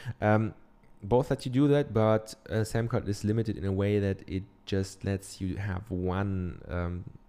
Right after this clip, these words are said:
autoresponder. In Thrivecart, you can connect, like, any autoresponder you want and then set behavior rules and say, for example, if someone buys, add them to my drip account on the buyers list and on my, uh,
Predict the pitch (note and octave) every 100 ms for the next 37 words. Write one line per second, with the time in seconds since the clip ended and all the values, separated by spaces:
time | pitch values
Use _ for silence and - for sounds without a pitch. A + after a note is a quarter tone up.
0 | - - - F#2+ F#2 F#2 - F2 F2 E2+
1 | - - - - B2 G#2+ G2+ G#2+ D3+ D3
2 | D3 A#2+ A#2+ A2+ - G#2+ G#2 - - -
3 | A2 A2 - A2 G#2+ G2+ - A2+ A2+ G#2+
4 | A2 - A2 G#2 G2+ A2 C3 - G2+ G2+
5 | G2+ G2+ - G#2 - - A2 G2 A#2 C3
6 | B2+ G#2+ G2+ G2 G2+ A2+ D3 - - G2+
7 | G2+ - - G#2 G#2+ - - - - G#2+
8 | G2+ G#2+ G#2 F2+ - A2+ A2 G2+ G#2 A2+
9 | B2 - A2 - G#2+ G#2+ G#2+ G2 G2 A#2
10 | D3 - - C3+ C3+ - G2 F#2+ A#2 B2+
11 | C3 - B2+ B2 - G2 F#2+ F#2 F#2 F#2
12 | F#2 A#1+